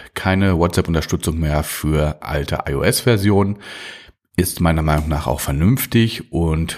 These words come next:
ja, nicht mehr so viele werden, äh, nicht I O S zehn installieren können.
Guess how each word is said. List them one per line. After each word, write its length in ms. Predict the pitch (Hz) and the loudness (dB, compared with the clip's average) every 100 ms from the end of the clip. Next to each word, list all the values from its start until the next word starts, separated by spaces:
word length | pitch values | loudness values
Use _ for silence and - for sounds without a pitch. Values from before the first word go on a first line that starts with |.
| - | -8
ja, 320 | 71 69 67 - | -8 -6 -8 -8
nicht 220 | 73 - | -8 -4
mehr 160 | 80 73 | -2 0
so 200 | 82 85 | 0 -2
viele 340 | - 76 76 | -2 -2 0
werden, 400 | 76 73 76 76 71 - - | 0 -2 -2 -6 -8 -10 -8
äh, 260 | 73 71 | -6 -4
nicht 320 | - 92 101 - | 0 0 2 0
I 100 | 78 | 2
O 60 | 71 | 2
S 180 | 71 | 0
zehn 160 | - 71 | -2 -2
installieren 540 | 71 - 71 95 131 | -2 0 2 4 4
können. 320 | - 123 127 | 4 4 2